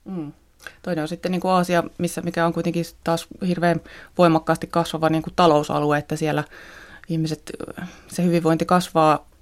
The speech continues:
aika nopeeseen tahtiin ja jotenkin haluaisi suoda tietysti heille myös sen mahdollisuuden niin kuin kokea se hyvinvointi ja, ja tota, he varmasti haluaa sen, sen kokea ihan samalla tavalla kuin mekin sotien jälkeen. Mutta tota, tosiaan,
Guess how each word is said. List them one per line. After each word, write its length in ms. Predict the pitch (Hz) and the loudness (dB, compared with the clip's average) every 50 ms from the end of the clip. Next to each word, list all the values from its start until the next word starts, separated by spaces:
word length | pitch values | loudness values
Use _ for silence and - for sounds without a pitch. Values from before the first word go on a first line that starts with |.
| - - | -10 -6
aika 200 | - 170 - 170 | -4 -2 0 2
nopeeseen 500 | 175 170 170 165 160 151 - 151 156 156 | 2 2 4 2 2 2 2 0 0 2
tahtiin 440 | 156 156 - - - - 147 147 | 0 0 -2 -4 -6 -4 -2 0
ja 120 | 147 143 143 - - - - - - - - - - - - | 2 0 0 -2 -8 -20 -20 -20 -20 -20 -20 -20 -14 -10 -8
jotenkin 380 | - - 151 147 151 156 156 - - - 185 175 - - - | -4 -2 0 2 2 0 0 -2 -8 -8 -8 -8 -10 -10 -2
haluaisi 420 | - 190 175 165 160 170 175 - | 2 4 8 8 8 8 6 6
suoda 280 | - 202 185 165 151 156 | 4 6 6 6 6 4
tietysti 400 | - - 165 165 - - 175 180 | 4 4 2 2 2 0 2 4
heille 240 | 180 170 156 151 | 6 6 6 6
myös 260 | 151 156 160 156 151 - | 4 4 2 0 0 0
sen 100 | 160 160 | 0 0
mahdollisuuden 580 | 160 165 165 151 151 151 151 147 147 147 147 | 0 2 2 2 0 0 0 0 0 0 0
niin 140 | 147 151 147 | -2 -4 -4
kuin 220 | - 156 151 147 - - - - - - - _ - | -4 -4 -4 -4 -6 -10 -20 -20 -20 -20 -20 _ -6
kokea 300 | - 165 - - 151 151 | -4 -2 0 2 0 0
se 240 | - - 151 143 - - 185 | 2 0 0 0 0 -2 -2
hyvinvointi 680 | 175 160 165 156 160 147 147 151 147 147 151 151 - - - _ _ - - - _ _ _ _ | 0 2 2 2 2 2 0 2 2 2 2 0 0 -8 -20 _ _ -20 -20 -20 _ _ _ _
ja, 220 | - 160 151 147 - - | -4 -2 -2 -2 -2 -4
ja 80 | 160 156 | -6 -4
tota, 280 | 151 147 - - 151 151 | -4 -4 -2 -2 -2 -2
he 140 | 151 160 | 0 0
varmasti 360 | 151 160 156 151 156 - - 156 | 2 2 2 0 -2 -4 -4 -2
haluaa 300 | 165 160 156 156 151 151 | 0 2 2 2 2 0
sen, 180 | - 160 156 - - - _ _ - | 0 -2 -4 -4 -8 -20 _ _ -6
sen 160 | - 180 175 | -2 0 2
kokea 280 | 170 175 175 175 160 156 | 2 2 2 4 2 4
ihan 160 | 170 175 175 | 4 4 4
samalla 280 | 190 180 165 160 165 | 4 6 6 6 6
tavalla 280 | 160 - 160 165 160 160 | 6 4 4 4 4 2
kuin 140 | - 170 170 | 2 0 0
mekin 180 | 165 165 151 | 0 0 -2
sotien 360 | 151 - 160 156 156 151 147 147 | -2 -4 -4 -2 -2 -2 0 0
jälkeen. 380 | 151 151 151 - 160 151 151 - - - - - - - - - - - - - - - - - - - - - - | -2 -2 -2 -2 -2 -4 -4 -4 -8 -20 -20 -20 -20 -20 -20 -20 -20 -20 -20 -20 -20 -20 -20 -20 -20 -20 -14 -6 -2
Mutta 220 | 170 160 - 170 160 | -2 0 0 2 2
tota, 340 | 165 160 - 165 165 156 - | 2 4 6 8 6 6 6
tosiaan, 460 | - 180 160 160 180 180 180 175 - | 4 2 4 6 6 8 8 6 4